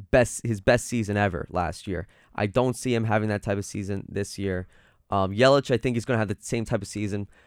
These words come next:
Um, I think he's not gonna, like,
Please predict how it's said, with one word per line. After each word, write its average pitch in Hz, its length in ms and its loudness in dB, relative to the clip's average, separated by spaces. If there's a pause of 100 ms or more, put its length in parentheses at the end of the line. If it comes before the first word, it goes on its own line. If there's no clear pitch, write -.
(220)
Um, 92 520 0 (180)
I 107 100 0
think 123 220 -4
he's 117 180 -4
not 107 180 0
gonna, 98 200 -4 (260)
like, 98 180 -2